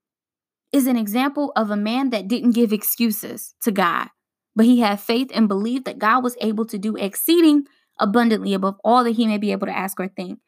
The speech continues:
And this is why Paul's words are so true, that we can do all things through Christ that strengthens us, because our sufficiency is not of ourselves. It's God that gives us the strength to be successful.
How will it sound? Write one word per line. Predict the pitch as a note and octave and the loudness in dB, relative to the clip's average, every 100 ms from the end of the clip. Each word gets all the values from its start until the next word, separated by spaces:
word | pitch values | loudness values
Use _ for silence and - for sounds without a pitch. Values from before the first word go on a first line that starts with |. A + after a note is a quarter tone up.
| _ _ - | _ _ 2
And | A3 | 4
this | C4 D4+ | 4 0
is | D#4 | -2
why | A#3+ A#3 A3+ A3+ - - | 0 2 2 -2 -20 -8
Paul's | - B3+ A#3+ A3 | 2 4 4 2
words | G#3+ A3 | 0 0
are | A3 G#3 | -2 -2
so | - G3+ | 0 -2
true, | G3+ D#4 D#4+ | 0 0 2
that | A#3+ G#3+ | 0 0
we | C4 | 0
can | - A#3+ | 2 2
do | A3+ A#3 | 2 2
all | G#3+ A3 | 4 2
things | A3+ A3+ A3 | 2 0 0
through | - A#3 | 0 -8
Christ | A3+ A3+ G#3+ | -4 -4 -4
that | G3+ G#3 | -6 -6
strengthens | - A3 A#3+ F#3+ F3+ | 0 0 0 -4 -2
us, | F#3+ F#3 - _ _ _ - | -2 -2 -8 _ _ _ -2
because | A#3 C#4 | 2 2
our | - C4 D#4 D4+ C#4 _ | 2 4 4 2 -2 _
sufficiency | - A#3+ A#3 F#4 A4 A#3 G#3+ A3 | -2 -2 0 0 2 0 2 0
is | G3 | 2
not | G#3+ | 2
of | A3 F#3 | 2 0
ourselves. | E3 - - G#4 D#3 - - _ _ _ _ _ _ _ - | -2 -4 -2 -2 -2 -6 -16 _ _ _ _ _ _ _ -2
It's | E4 | -2
God | - D4+ F4 | 2 4 4
that | D4+ G#3+ | 2 0
gives | G#3 G3 | -2 -4
us | G3 | -6
the | - | -10
strength | F#3+ - F#3 G3 | -12 -10 -10 -8
to | - | -8
be | F#3 | -8
successful. | F#3 F#3 - E3+ F#3 D3+ | -8 -12 -10 -10 -10 -12